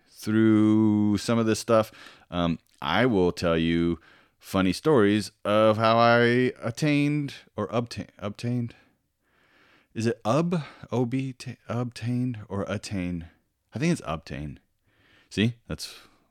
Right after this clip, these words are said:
<laughs> I'd say my brain not work good. Um, it doesn't matter. I will tell you funny stories about how I got brain injuries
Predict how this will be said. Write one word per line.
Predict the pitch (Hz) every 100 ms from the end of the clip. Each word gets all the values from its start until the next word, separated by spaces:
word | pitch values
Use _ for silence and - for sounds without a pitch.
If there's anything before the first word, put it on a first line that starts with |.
| _
<laughs> | _ - - - 640 622 _ _ - - - - - _ -
I'd | 85 80 -
say | - 117
my | 107 92
brain | 82 85 78
not | 76 71
work | 76 76 -
good. | 65 62 - - _ -
Um, | 98 101 95 90 80 _ _ _ _ _ _ _ _ - -
it | 85
doesn't | 82 90 85 85 78 69
matter. | 85 98 87 78 - _ _
I | 85 101 110 113
will | 104 101
tell | - 98
you | 98
funny | 92 95 95 117
stories | - 175 156 143 131 -
about | 98 107 107
how | 95 95
I |
got | 92 92
brain | 80 78
injuries | 76 78 78 78 78 -